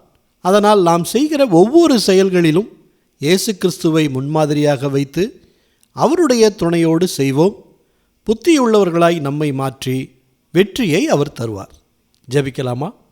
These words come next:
நல்ல தகப்பனே, இந்த நல்வார்த்தையை தந்ததற்காக நன்றி செலுத்துகிறோம். இன்றைய நாளிலும்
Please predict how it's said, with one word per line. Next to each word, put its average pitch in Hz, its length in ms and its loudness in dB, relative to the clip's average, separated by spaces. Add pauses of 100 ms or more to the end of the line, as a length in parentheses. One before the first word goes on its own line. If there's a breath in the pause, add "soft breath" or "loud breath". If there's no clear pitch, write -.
(420)
நல்ல 254 260 0
தகப்பனே, 269 640 0
இந்த 196 220 0
நல்வார்த்தையை 175 720 0
தந்ததற்காக 147 840 -4
நன்றி 131 260 -8
செலுத்துகிறோம். 139 600 -4 (760)
இன்றைய 285 380 0
நாளிலும் 156 560 2